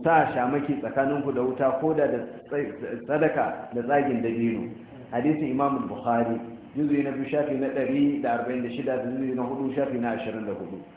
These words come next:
Wa qawlihi, da fadarsa sallallahu alaihi wasallam da yace, "Ma min yawmin yusbihu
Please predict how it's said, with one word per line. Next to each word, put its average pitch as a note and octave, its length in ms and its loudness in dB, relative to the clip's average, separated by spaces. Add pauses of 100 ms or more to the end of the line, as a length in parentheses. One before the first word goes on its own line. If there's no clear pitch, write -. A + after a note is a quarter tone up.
(400)
Wa C3 160 4
qawlihi, D#3+ 420 6
da D3+ 100 4
fadarsa D#3 440 0
sallallahu C#3+ 520 4
alaihi C3 260 2
wasallam C3 340 0
da B2+ 60 4
yace, B2+ 340 0 (260)
"Ma D3+ 300 4
min D#3 180 4
yawmin D#3 340 4 (100)
yusbihu D3 400 0